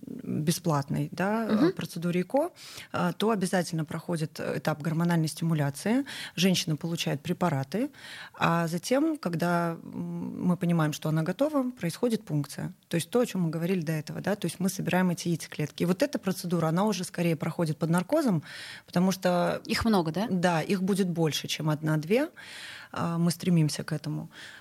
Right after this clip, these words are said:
Speaker 1: чтобы их было больше. И под наркозом женщина спит, то есть она не чувствует боли, это абсолютно безболезненная процедура. А, просыпается, и мы ей рассказываем всё, что, как, как, как прошла пункция, сколько клеток мы получили. Когда мы получили яйцеклетки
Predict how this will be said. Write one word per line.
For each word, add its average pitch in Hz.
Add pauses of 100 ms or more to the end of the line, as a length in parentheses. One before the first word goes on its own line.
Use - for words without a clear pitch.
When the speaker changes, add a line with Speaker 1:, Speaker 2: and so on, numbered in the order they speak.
Speaker 1:
чтобы 160
их 156
было 165
больше. 156
И 240 (100)
под 170
наркозом 185
женщина 165
спит, 277
то -
есть -
она 180
не 196
чувствует 156
боли, 202
это 151
абсолютно 175
безболезненная 196
процедура. 180 (440)
А, 170
просыпается, 208
и 170
мы 208
ей 233
рассказываем 175
всё, -
что, 170
как, -
как, 165 (260)
как 170
прошла -
пункция, 269
сколько -
клеток 208
мы 175
получили. 160 (360)
Когда 196
мы 196
получили 185
яйцеклетки 262